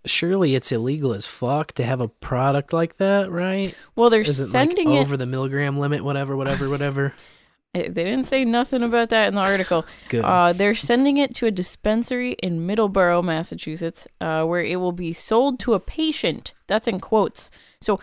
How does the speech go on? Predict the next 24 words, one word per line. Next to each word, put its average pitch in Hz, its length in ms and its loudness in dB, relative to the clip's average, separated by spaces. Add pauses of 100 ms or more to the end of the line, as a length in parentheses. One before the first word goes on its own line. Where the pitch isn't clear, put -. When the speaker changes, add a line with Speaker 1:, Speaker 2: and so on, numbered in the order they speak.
(200)
Speaker 2:
I 262 140 0
don't 277 220 4
know 240 140 2
if 240 140 -2
the - 80 2
patient 226 560 -4
has 185 220 -2
already, 190 420 0
like, 160 280 -2 (140)
put 208 180 -2
down 185 240 2
a 190 80 0
deposit 202 680 2
or 262 120 0
something 262 380 -2
on 262 160 0
this 277 140 -4
brownie, 269 460 -2 (280)
or 196 180 2
if 190 80 -4
they're 196 140 0
just 185 240 0
saying, 185 320 0
like, 160 320 -4